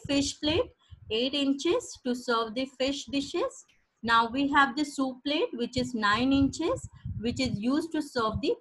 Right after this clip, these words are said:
thick soup. Generally soup plate, it is used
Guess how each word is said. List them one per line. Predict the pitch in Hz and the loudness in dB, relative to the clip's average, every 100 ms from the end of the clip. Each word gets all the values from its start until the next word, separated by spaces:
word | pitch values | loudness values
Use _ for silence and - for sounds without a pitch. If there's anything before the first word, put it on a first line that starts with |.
| _ | _
thick | 269 233 240 | -2 -2 -2
soup. | - - 226 175 | -14 -6 -4 -4
Generally | 185 247 247 294 311 370 - | -2 0 2 2 2 0 0
soup | 277 254 254 | -2 -2 -2
plate, | 269 269 277 | 0 0 -2
it | 226 | -4
is | 233 190 208 | -4 -6 -4
used | 247 294 311 - | -2 -2 -4 -12